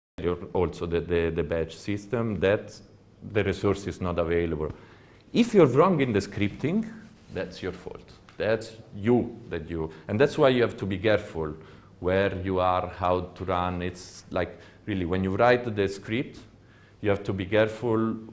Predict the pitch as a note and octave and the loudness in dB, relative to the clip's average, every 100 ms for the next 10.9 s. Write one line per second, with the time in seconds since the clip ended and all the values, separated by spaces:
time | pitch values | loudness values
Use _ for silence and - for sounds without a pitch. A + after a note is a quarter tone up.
0 | - F2+ - - - - - F#2 F2+ F#2 | -12 -14 -14 -20 -20 -20 -2 0 2 2
1 | F#2 D#2+ E2+ E2+ G2 G2+ - A2 G2 G2+ | 2 2 0 -2 -2 -6 -4 2 4 4
2 | G2 F2+ E2 F2 F2 F2+ F2+ F2 F2 F#2 | 2 -2 0 -2 -2 -4 -4 -6 -6 0
3 | F#2 F#2 F#2 F2+ E2+ F2 F2 F2 E2 F#2 | 2 2 0 -2 -2 -2 -2 -2 -2 -2
4 | F2+ - F2+ F2 F2 F2+ F2+ F2+ - - | -2 -4 -4 -2 0 2 2 0 -8 -10
5 | F#2+ F2+ - F2+ - F#2 F2+ - F2+ - | -8 -8 -8 -10 -6 -6 -6 -8 -10 -10
6 | - - - F#2+ G#2+ G#2 - - - - | -20 -18 -8 2 6 6 4 -8 -16 -6
7 | E2+ F#2 E3 F3 - C#3 C3+ C#3 C3 A2+ | 0 4 4 4 0 2 4 4 2 0
8 | G2+ F#2+ - - - - - - - F#2+ | 2 0 0 -14 -20 -20 -20 -16 -6 -2
9 | G2 - - - C2+ - - F#2 C3+ C3+ | -2 -4 -14 -8 -8 -8 -10 0 2 2
10 | A#2+ B2 - - - A2 G#2+ F2+ | 0 -2 -10 -14 -4 0 0 0